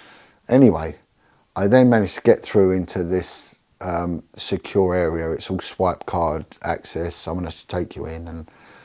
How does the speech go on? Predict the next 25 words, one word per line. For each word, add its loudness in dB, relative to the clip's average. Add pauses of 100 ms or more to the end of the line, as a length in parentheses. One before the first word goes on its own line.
(180)
and -10
I -4
go 0
in 0
there, -6
and -4
this, -10
this -6
woman, -2 (280)
D -4
C -12
I, -6
comes -12
in. -10
And -10
she -6
was -4
a 2
nice -4
woman. -8
She -6
wasn't -2
a -12
bad -6
woman. -12